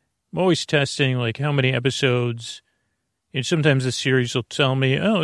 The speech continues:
I think we're only, I think we're good for ten episodes." Uh, uh, sometimes the calendar will tell me, 'cause I'm like, "Okay, how much until the holidays are coming up?" 'Cause we have a holiday series. Uh,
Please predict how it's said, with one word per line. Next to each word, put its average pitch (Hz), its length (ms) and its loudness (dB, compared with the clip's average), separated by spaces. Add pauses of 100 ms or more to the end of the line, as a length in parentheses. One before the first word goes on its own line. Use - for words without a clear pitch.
(100)
I 156 60 0
think 160 220 -6
we're 143 240 2
only, 139 420 0
I 139 60 0
think 151 200 -6
we're 143 100 0
good 131 180 2
for 131 140 -6
ten 135 260 0
episodes." 123 920 0
Uh, 123 400 -4 (1300)
uh, 127 260 -2
sometimes 127 480 0
the 127 100 -2
calendar 135 640 2
will 127 80 2
tell 123 280 0
me, 123 140 0
'cause 131 160 -8
I'm 123 140 -4
like, 127 160 -6
"Okay, 147 300 4
how 135 120 -2
much 139 380 -2
until 123 320 2
the 123 100 4
holidays 123 640 0
are 120 140 -2
coming 120 380 -2
up?" 120 160 -6
'Cause 123 180 -4
we 123 100 0
have 117 280 0
a 123 220 -2
holiday 123 500 2
series. 120 760 -2
Uh, 131 360 -2